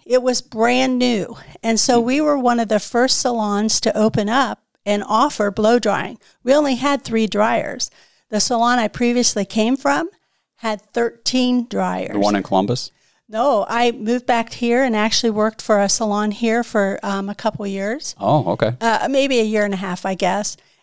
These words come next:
Speaker 1: And, um, they had thirteen dryers,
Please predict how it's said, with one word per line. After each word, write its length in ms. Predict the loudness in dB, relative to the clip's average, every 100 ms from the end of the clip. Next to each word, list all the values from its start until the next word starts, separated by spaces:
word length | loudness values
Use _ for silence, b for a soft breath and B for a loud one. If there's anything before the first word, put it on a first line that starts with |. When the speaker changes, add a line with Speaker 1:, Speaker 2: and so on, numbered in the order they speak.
| _
Speaker 1:
And, 340 | -2 0 0
um, 400 | 2 2 2 -4 -12 _ _ _ -20 -2
they 200 | 2 2
had 260 | 0 0
thirteen 440 | 0 0 0 -2 0
dryers, 640 | 0 -2 -4 -6 -10 -12